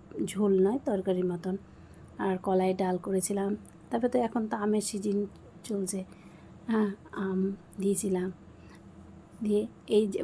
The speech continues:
কিন্তু আমি সবসময় জামা চেঞ্জ করে দিই। হুম, আমি এই গরমে কিন্তু হালকা পাতলা জামাই রাখি, বেশিরভাগ সুতির জামা পরাই। হ্যাঁ, তারপরে এই, এই জামাগুলো তোমার বেশিরভাগ যখন শু-,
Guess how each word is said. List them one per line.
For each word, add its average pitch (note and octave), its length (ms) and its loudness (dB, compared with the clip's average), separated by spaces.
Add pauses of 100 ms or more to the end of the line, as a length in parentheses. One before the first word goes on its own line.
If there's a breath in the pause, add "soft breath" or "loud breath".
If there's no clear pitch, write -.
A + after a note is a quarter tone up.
(120)
কিন্তু G#3+ 260 -4
আমি A3 180 2 (480)
সবসময় A3 500 -2
জামা F#3+ 340 2 (120)
চেঞ্জ F#3+ 280 2
করে F#3 220 -6
দিই। F3+ 200 -6 (680 loud breath)
হুম, G#3+ 220 2 (1040)
আমি A3 200 4
এই A3 100 6
গরমে G#3 460 6 (180)
কিন্তু G3+ 320 2
হালকা F#3+ 400 0
পাতলা F#3 380 2
জামাই G3 320 6
রাখি, F3 300 -2 (360 loud breath)
বেশিরভাগ C#4 400 8
সুতির B3+ 380 0
জামা C4+ 300 8
পরাই। A3 360 6 (840 loud breath)
হ্যাঁ, A3 220 6 (220)
তারপরে G#3+ 380 2
এই, A3+ 360 6
এই A#3 200 6 (440)
জামাগুলো G#3+ 500 8 (380)
তোমার G#3+ 240 6 (120)
বেশিরভাগ A#3 460 2 (100)
যখন A3 260 2
শু-, - 280 -8